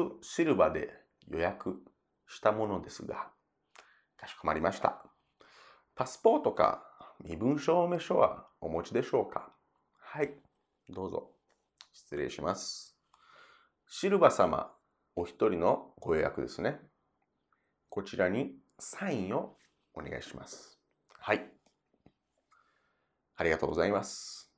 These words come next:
こちらがカードキーになります。お部屋の番号は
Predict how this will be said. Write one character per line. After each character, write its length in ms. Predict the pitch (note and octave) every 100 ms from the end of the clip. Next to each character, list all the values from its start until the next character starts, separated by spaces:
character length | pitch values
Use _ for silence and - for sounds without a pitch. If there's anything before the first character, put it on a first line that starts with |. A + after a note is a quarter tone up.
| _
こ 140 | - -
ち 100 | B2
ら 100 | C3
が 300 | C#3+ - - -
カ 160 | E2
ー 100 | E2+
ド 100 | F2
キ 240 | E2 F#2 E2+
ー 60 |
に 200 | E2 D#2+ - _
な 120 | E2+ D2+
り 120 | E2
ま 100 | F2+
す。 320 | - - - _ _ _ _ _ _ _ _ _ -
お 80 |
部 100 | G#2+
屋 140 | D#3 D#3
の 100 | D3+
番 280 | D3+ D#3 D3+
号 200 | C3 D#2+
は 300 | F2 C3